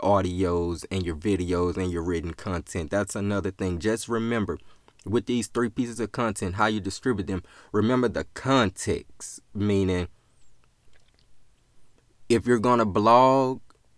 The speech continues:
if you're gonna do video, remember, people attention span is pretty short, so you don't wanna create a video that's forty-five, fifty minutes long and add it on. And I don't even know if you can, but maybe you can.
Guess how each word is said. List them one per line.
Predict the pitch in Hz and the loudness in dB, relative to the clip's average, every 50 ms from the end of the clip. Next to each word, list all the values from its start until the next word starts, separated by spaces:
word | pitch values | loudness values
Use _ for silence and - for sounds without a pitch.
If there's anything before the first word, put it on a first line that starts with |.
| - - - - _ _ _ _ - - - - - - | -20 -20 -20 -20 _ _ _ _ -20 -20 -20 -10 -4 0
if | 110 113 98 - | 0 0 0 0
you're | 120 110 | -2 0
gonna | 120 117 117 113 | 2 2 2 0
do | 107 113 120 110 | 0 0 -2 -2
video, | 98 107 127 127 120 117 123 123 117 | 0 2 2 2 2 2 2 2 2
remember, | 110 110 110 117 123 113 95 82 82 | 2 2 2 2 2 2 0 0 -2
people | - - 135 - - 113 | -2 -2 -2 0 2 0
attention | 110 101 - - 120 107 - 101 | 0 0 0 -2 -2 -2 -2 -6
span | - - - 110 98 92 | -6 -4 -2 -2 -2 -2
is | 90 - | -4 -6
pretty | - - - 113 98 87 | -6 -4 -2 -2 -2 -2
short, | 87 - - - 113 87 - - | -4 -6 -4 -2 0 0 0 -2
so | - - - - 107 92 87 78 - - - _ _ _ _ | -2 -2 0 2 2 2 2 0 -4 -12 -20 _ _ _ _
you | - 101 107 131 | -4 0 2 2
don't | 131 120 110 98 92 | 4 4 4 2 2
wanna | 104 123 131 120 | 2 2 2 2
create | 104 - - 120 98 90 | 0 -2 0 0 0 0
a | 87 85 | 0 -2
video | 85 80 78 117 120 107 104 95 95 90 90 | -6 -4 -2 0 0 0 2 2 0 0 0
that's | 85 98 90 82 - - - - _ _ _ _ _ - - - | 0 0 -2 -2 -4 -8 -14 -18 _ _ _ _ _ -20 -20 -18
forty-five, | - - - - - 127 120 107 107 101 - - - 117 104 98 95 92 92 87 - | -14 -14 -8 0 6 8 8 8 8 4 0 0 2 4 6 6 6 6 6 4 2
fifty | - - 127 110 - - 104 | 0 0 0 0 0 0 0
minutes | 101 98 95 95 90 - - | 0 0 0 0 -2 -2 -2
long | 101 101 101 101 98 92 90 85 | 0 2 2 2 2 0 0 -2
and | 87 87 87 85 - - | -2 -4 -4 -6 -4 -2
add | 98 101 95 90 | 0 2 2 2
it | 90 87 92 | 2 0 0
on. | 90 85 - | 0 -2 0
And | - 104 110 | 0 4 4
I | 123 | 4
don't | 123 107 98 | 4 4 2
even | 98 95 95 | 0 0 -2
know | 92 92 | -2 -2
if | - - | -4 -6
you | 95 | -8
can, | - - 113 101 95 | -6 -4 -2 -2 -2
but | 95 101 | -2 -2
maybe | 113 110 92 101 | -2 -2 -4 -6
you | - | -8
can. | - 110 95 | -6 -6 -8